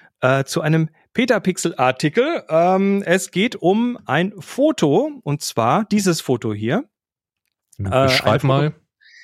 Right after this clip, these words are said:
Speaker 1: Ja, da ist ein, da, da sind irgendwie Menschen, das sieht aus wie so ein Hotel-Badezimmer-Klo mit ganz komischen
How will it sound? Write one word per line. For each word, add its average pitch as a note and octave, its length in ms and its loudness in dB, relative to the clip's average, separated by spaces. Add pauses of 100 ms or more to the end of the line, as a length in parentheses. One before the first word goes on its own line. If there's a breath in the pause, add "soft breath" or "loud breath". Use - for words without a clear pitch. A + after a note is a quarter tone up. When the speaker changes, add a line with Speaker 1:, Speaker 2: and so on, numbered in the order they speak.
(160 loud breath)
Speaker 1:
Ja, C3+ 140 4
da D3 120 4
ist D3 140 -4
ein, D3 120 0
da, D3 100 2
da D3 300 -4
sind G3 260 0
irgendwie E3 260 0
Menschen, F3 300 0
das F3+ 120 0
sieht F#3 140 -6
aus F3+ 220 -4
wie F3+ 80 0
so D#3 100 -2
ein D3+ 100 2
Hotel-Badezimmer-Klo F3+ 1500 0
mit D#3 200 0
ganz C#3+ 240 -2
komischen B2+ 720 -2